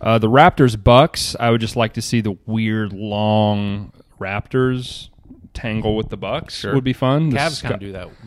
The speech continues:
Speaker 2: weird gangly thing,
Speaker 1: Sure.
Speaker 2: too.
Speaker 1: Ooh, nah, I don't think there's no scenario where we get Raptors Cavs in the first round.
Speaker 2: No, they're six and seven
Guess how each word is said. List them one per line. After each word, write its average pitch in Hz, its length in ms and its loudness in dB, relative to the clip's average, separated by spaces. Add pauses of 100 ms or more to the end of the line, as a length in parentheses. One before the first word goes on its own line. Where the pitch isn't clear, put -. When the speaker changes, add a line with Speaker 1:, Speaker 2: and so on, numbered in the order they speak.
Speaker 2:
weird 92 260 -14
gangly 92 400 -12
thing, 95 200 -14
Speaker 1:
Sure. 113 420 0
Speaker 2:
too. 160 40 4
Speaker 1:
Ooh, 131 720 8
nah, 117 360 0
I 110 40 2
don't 110 140 0
think 104 140 -6
there's 107 200 -2
no 104 120 -4
scenario 92 480 -4
where 92 180 -2
we 104 140 -8
get 101 120 -4
Raptors 92 400 -6
Cavs 95 540 -4
in 104 80 -6
the 101 80 -4
first 95 320 -6
round. 98 180 -2
Speaker 2:
No, 95 220 -4
they're 101 140 -10
six - 280 -14
and 98 80 -18
seven 90 360 -16